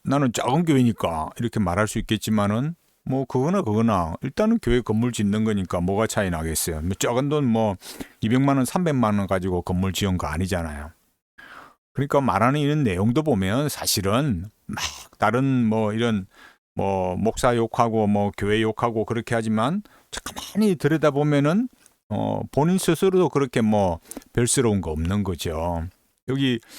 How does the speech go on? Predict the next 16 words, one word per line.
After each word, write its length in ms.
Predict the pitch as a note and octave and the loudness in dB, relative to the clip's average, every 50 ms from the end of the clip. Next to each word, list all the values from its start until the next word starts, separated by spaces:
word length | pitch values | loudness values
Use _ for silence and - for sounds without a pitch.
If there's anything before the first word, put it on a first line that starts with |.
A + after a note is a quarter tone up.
| - - - _ _ | -20 -20 -20 _ _
성경이 540 | - - - A#2 A#2 A2+ C3 C#3+ D#3+ F3 F3+ | -6 -2 0 0 2 2 2 2 2 2 2
이야기, 440 | D3 A2+ G#2+ G#2 F#2+ G2 F#2+ G2 G#2 | 2 2 2 2 2 2 0 -2 -4
이야기하는 960 | G#2+ - - - - - A#2+ A2 A2 G#2+ A2 A#2 A2+ A#2+ A2 G#2+ A#2+ C3+ D3 | -4 -6 -8 -8 -6 -4 -4 -2 0 2 2 2 2 2 2 2 0 -2 -2
교회가 340 | - G#2 F#2 F#2 F#2+ G#2 A#2 | -2 -2 0 2 2 2 2
뭐냐? 380 | B2 A2+ D#2+ D#2+ E2 E2 E2+ | 2 0 0 -2 -2 -2 -2
"하나님께서 920 | F#2+ G#2+ G#2 G2 F2 D#2+ D#2+ A2 B2+ B2+ B2 B2+ B2+ A#2 A#2 A2 - - - - | -2 0 -2 -2 -4 -4 -6 -4 -4 -2 -2 -2 0 0 -2 -2 -2 -4 -2 -2
은혜로 380 | D3 G3 A#3 A3 F3+ D#3 C#3+ | 0 2 2 2 4 2 2
불러내었다." 920 | A#2+ - - B2+ A#2+ A2 G#2 G2+ G2+ G2 F2 - _ - E2+ E2 E2+ - - - - _ _ _ _ _ _ _ _ _ _ _ | 2 2 0 2 2 2 2 2 2 0 0 -2 _ -6 -4 -4 -6 -8 -10 -14 -16 _ _ _ _ _ _ _ _ _ _ _
어, 520 | - F2 E2 D#2+ D#2 D#2 D2+ D2+ E2 F2 - _ _ _ _ _ _ _ | -6 -4 -4 -4 -4 -6 -6 -8 -10 -12 -16 _ _ _ _ _ _ _
이게 200 | - C#3+ D3 C3+ - - - - - - - - - - - - - - _ _ - | -2 -2 -2 -2 -2 -4 -4 -4 -2 -2 -4 -4 -4 -4 -6 -8 -10 -14 _ _ -4
"이런 240 | D3+ D3+ F3+ F#3+ - | -2 -2 -2 -2 0
사람의 340 | - C#3+ C#3 C#3+ D3 D3+ | 0 2 2 2 2 2
모임이 400 | D3 C#3 G#2+ G2 G2+ G#2 A2 A#2 A2 | 2 2 2 2 2 2 2 0 0
교회다." 440 | - - D#2+ D#2+ F2 E2+ G2 E2+ E2 | -2 -4 -2 -2 0 0 0 0 0
이렇게 300 | F2+ G2+ A#2+ A2+ - G2+ | -2 -4 -4 -4 -4 -6
했거든요. 540 | F2+ - - F#2 F2 F2 E2+ E2 F#2 A2 | -6 -4 -4 -4 -2 -2 -2 -2 -4 -6